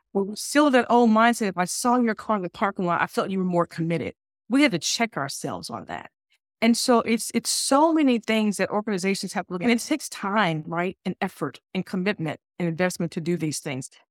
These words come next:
But it's even though those small things that we make assumptions about, that we have to check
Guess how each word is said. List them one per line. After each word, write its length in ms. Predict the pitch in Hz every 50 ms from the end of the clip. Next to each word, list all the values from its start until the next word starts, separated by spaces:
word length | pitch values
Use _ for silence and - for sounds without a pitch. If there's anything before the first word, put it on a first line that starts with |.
| _ _ _
But 60 | 226
it's 120 | 214 - -
even 200 | 285 311 330 294
though 140 | 294 277 262
those 240 | 220 254 247 233
small 420 | - - - 240 240 240 254 269 254
things 140 | 233 202 -
that 80 | 196
we 100 | 190 202
make 140 | 202 190 -
assumptions 580 | 175 - - - - 277 285 277 - 220 180 165
about, 300 | 160 160 147 147 127 -
that 80 | 190
we 100 | 214 285
have 120 | 330 370 -
to 60 | 339
check 200 | - - 320 311